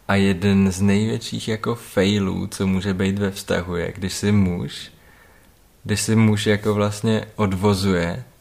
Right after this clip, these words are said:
to, jak to ta žena asi pochopila na základě toho, jak to chápe on.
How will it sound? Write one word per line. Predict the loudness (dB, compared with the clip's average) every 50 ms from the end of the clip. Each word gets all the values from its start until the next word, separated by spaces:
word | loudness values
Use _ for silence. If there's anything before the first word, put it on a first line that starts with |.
| _
to, | -2 0 0
jak | 2 0 0 -2
to | -4 -6 -4
ta | 0 0 0
žena | 2 2 4 4 4 4
asi | 2 0 -4 -4 -4 -6
pochopila | -2 -2 -2 0 0 0 -2 0 0 2 2 4
na | 4 4 4
základě | 4 4 2 2 2 0 0 2 0 0
toho, | 0 -2 -2 0 0
jak | 0 -2 -2 -4
to | -6 -4
chápe | -2 0 0 0 0 0 0
on. | 0 0 0 -2 -2 -4